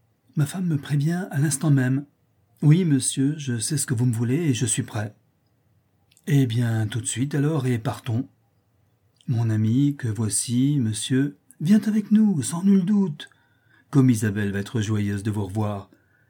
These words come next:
Elle me parle de vous sans cesse, j'en suis presque jaloux.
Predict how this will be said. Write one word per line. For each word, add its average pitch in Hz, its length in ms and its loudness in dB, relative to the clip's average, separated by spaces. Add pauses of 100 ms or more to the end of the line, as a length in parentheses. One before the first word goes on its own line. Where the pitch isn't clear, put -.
(120)
Elle 156 100 -2
me 175 80 4
parle 185 240 -4
de 170 80 0
vous 180 180 0
sans 196 220 -2
cesse, - 540 -6 (200)
j'en 131 160 -4
suis 127 140 -6
presque 160 280 -6
jaloux. 147 420 4